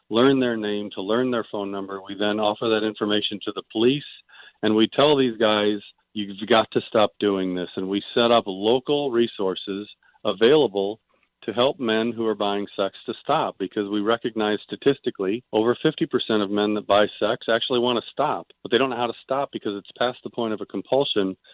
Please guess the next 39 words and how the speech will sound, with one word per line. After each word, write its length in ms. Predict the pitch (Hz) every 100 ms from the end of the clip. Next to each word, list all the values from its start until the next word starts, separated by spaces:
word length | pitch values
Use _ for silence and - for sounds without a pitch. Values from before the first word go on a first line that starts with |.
| _ -
and 140 | 104
to 120 | -
the 120 | 110 104
point 260 | 110 101
of 80 | 95
an 120 | 95
addiction. 480 | 90 104 - - 92
And 120 | 92 -
so 100 | 107
we're 220 | 104 104
offering 420 | 120 127 123 107
them 260 | 101 98 95 _ _ -
places 400 | 123 120 120 107
where 160 | 107 104
they 120 | 104
can 180 | 110 95
go 220 | 107 107
to 120 | -
get 260 | 104 123 156 -
help 240 | 98 85 - _ _ -
for 280 | 110 104 -
sex 200 | 117 - 104
addiction 580 | 98 92 - 92 85 - _ _
or 220 | 107 104 98
porn 360 | - 113 104
addiction 480 | 92 92 - - 92
or 180 | 104 95
drug 300 | 98 110 101
addiction 340 | 92 90 -
or 160 | 90 92
alcohol, 480 | 101 - 95 92 90
et 80 | -
cetera, 300 | 113 - 95 -
all 360 | 107 117 113 - _ _
that 180 | 104 101 -
feed 180 | 117 104
into 500 | 104 104 - 101 95
the 80 | 95
problem 460 | 101 98 92 95